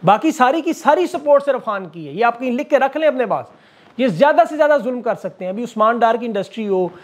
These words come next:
खदीजा शाह की इंडस्ट्री हो, हमाद अजहर, उस्मान अकरम, आबाद फारूक, जमशेद इकबाल, इन लोगों को ज़्यादा मिसिंग कर सकते हैं, अपने हाजिर लोगों को डबल तनख्वाह पे नौकरी दे सकते हैं।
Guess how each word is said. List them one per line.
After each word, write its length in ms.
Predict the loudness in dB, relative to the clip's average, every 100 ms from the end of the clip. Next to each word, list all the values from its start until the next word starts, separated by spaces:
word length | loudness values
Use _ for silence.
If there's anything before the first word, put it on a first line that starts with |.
| -8 0
खदीजा 280 | 2 2 2
शाह 220 | 2 0
की 120 | 0
इंडस्ट्री 380 | -6 -6 -4 0
हो, 60 |
हमाद 380 | 0 2 2 2
अजहर, 280 | 0 0 0
उस्मान 380 | 0 -2 0 0
अकरम, 400 | -2 0 0 -2 -12 -8 -2
आबाद 320 | 4 4 4
फारूक, 460 | 2 0 0 -6 -6
जमशेद 420 | -6 2 2 2
इकबाल, 360 | 2 4 2 -2 _ _ _ _
इन 160 | 0 4
लोगों 260 | 4 4
को 100 | 0
ज़्यादा 300 | 0 0 2
मिसिंग 360 | 0 -2 -4 -2
कर 100 | -2
सकते 300 | -2 -10 -12
हैं, 120 | -12
अपने 280 | -10 0 2
हाजिर 280 | 2 0 -2
लोगों 220 | -2 -2
को 80 | -2
डबल 260 | -2 -4 -6
तनख्वाह 280 | -4 -4
पे 100 | -2
नौकरी 280 | 0 0 0
दे 140 | 0 0
सकते 260 | -2 -10
हैं। 100 | -18